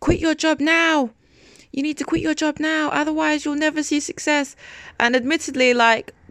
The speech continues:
back when I was first starting out, I used to feel the same way. I used to feel like, "Well, do you know what?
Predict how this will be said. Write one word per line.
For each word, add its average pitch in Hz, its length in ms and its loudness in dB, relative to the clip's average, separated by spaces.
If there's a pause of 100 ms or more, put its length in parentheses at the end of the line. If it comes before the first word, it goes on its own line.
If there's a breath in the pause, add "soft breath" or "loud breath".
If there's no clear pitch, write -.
(160)
back - 280 -2
when 240 120 2
I 233 200 6
was 208 500 2 (120)
first 220 320 -2
starting 196 340 0
out, 170 360 2 (180)
I 220 60 4
used 359 220 2
to 254 60 -4
feel 190 240 2
the 175 80 -6
same 170 280 -2
way. 214 300 2
I 160 80 2
used 180 140 -2
to 202 80 -4
feel 180 220 -2
like, 160 320 -2
"Well, - 140 0
do - 120 -8
you - 40 -4
know 175 160 -4
what? - 300 0